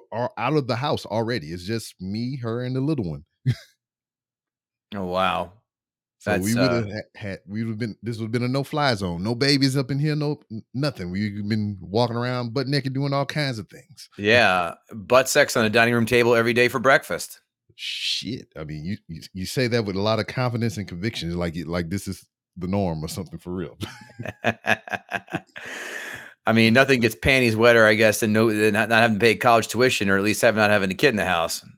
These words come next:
Speaker 2: So
Speaker 1: Oh, yeah. Then, like, even now, like, my wife, uh, had to have a hysterectomy and shit. So it's just like, I know for sure that nothing's getting in there now. So <laughs>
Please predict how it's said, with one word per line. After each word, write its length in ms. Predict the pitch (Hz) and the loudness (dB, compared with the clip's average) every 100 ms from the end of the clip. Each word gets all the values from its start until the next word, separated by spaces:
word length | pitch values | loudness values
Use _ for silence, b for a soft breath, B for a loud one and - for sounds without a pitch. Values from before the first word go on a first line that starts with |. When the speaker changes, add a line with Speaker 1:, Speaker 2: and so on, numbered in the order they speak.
| - | -14
Speaker 2:
So 200 | - 90 85 | -4 0 0
Speaker 1:
Oh, 20 | |
yeah. 320 | 85 98 85 82 | 0 0 -2 -2
Then, 220 | 92 87 | -4 -2
like, 380 | 90 90 85 - - | 0 -2 -2 -8 -4
even 300 | 127 113 104 | 0 2 2
now, 260 | 123 120 | 4 4
like, 220 | 87 85 80 | 2 0 -2
my 120 | 87 | -4
wife, 320 | 98 98 - - | -2 -4 -8 -10
uh, 240 | 82 82 | -6 -6
had 160 | 87 87 | -8 -10
to 60 | 90 | -8
have 180 | 87 82 | -6 -6
a 80 | |
hysterectomy 800 | 82 101 82 82 - - 67 69 | -6 -8 -6 -4 -4 -6 -12 -12
and 100 | 69 69 | -12 -10
shit. 280 | 67 60 | -10 -12
So 300 | - 80 71 | -8 -6 -4
it's 160 | 76 78 | -4 -4
just 160 | 82 87 | -6 -2
like, 260 | 82 82 _ | -2 -4 _
I 100 | 92 | -4
know 200 | 90 107 139 | 0 0 0
for 140 | 95 | -2
sure 460 | - 90 80 76 - | -4 -2 -4 -8 -8
that 200 | 90 80 - _ | -4 -4 -6 _
nothing's 440 | 98 107 104 98 | -2 -2 -2 -6
getting 260 | 87 95 98 | -4 -2 0
in 160 | 175 120 | 0 -2
there 160 | 67 | -6
now. 220 | 67 - - | -12 -16 -14
So 260 | - 85 | -8 -6
<laughs> 60 | - | -8